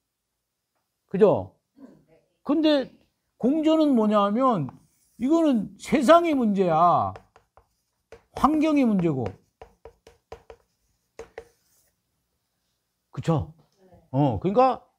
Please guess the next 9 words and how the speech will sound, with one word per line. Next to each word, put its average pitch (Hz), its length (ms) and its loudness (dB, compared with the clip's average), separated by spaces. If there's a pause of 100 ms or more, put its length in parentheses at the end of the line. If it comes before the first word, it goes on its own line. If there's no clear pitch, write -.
나하고 214 600 4
너의 180 360 2
관계란 123 460 -4
말이야. 85 360 -14 (360)
너라는 240 540 4
건 233 180 -4
바깥 151 440 -6 (1900)
사람도 147 500 0
되고 180 640 -6